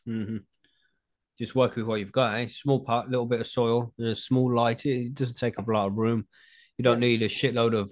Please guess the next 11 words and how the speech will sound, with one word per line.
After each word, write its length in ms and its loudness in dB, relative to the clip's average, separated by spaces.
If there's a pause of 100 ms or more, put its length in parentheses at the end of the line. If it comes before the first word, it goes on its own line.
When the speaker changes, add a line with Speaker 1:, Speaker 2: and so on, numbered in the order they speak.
Speaker 1:
you 260 -4
know, 60 2
you 60 4
don't 160 2
need 140 2
a 40 -6
big 180 2
five 340 0
inch 180 -2
extraction 640 -2
and 320 -8